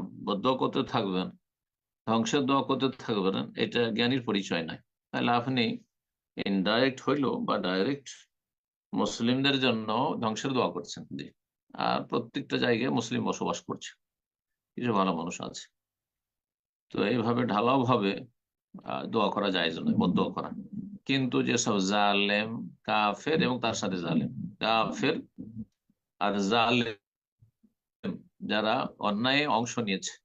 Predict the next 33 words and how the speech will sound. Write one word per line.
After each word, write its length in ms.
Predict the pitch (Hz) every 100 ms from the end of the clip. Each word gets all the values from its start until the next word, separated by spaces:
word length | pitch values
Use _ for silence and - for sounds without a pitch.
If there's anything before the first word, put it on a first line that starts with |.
| _ _ -
সীমা 240 | - 123 127
লঙ্ঘনে 320 | 131 131 131
অংশ 260 | 110 110
নিয়েছে, 360 | 101 90 90 - - - - -
ফিলিস্তিনের 520 | - 127 120 139 131
মুসলমানদের 420 | 123 131 123 127
উপর 100 | 127
জুলুম 180 | 127 127
অত্যাচার 440 | 123 - 120 127 113
করেছে 360 | - 127 120 -
আর 100 | 117
করে 300 | 117 127 131
যাচ্ছে, 320 | 113 98 - - - _ _ -
এবং 240 | 113 120 117
তার 120 | 120
সমর্থন 560 | - 131 139 139 139
করে 180 | 127 123
যাচ্ছে, 320 | 98 90 92
তাদের 260 | - 160 170
ধ্বংসের 320 | 135 131 107
জন্য 160 | 90 80
দোয়া 160 | 78
করবে, 240 | - 67 - _ _ _ _ _ _ _ _ -
তাদের 240 | 85 -
ধ্বংসের 300 | - 98 -
জন্য 160 | 71 67
দোয়া 160 | 71 -
করবে 280 | - - - _ _ _ _
এবং 180 | - 135
তাদের 240 | 139 147 131
ধ্বংসে 320 | 135 127 127
খুশি 300 | - 113 98
হবে। 260 | 90 82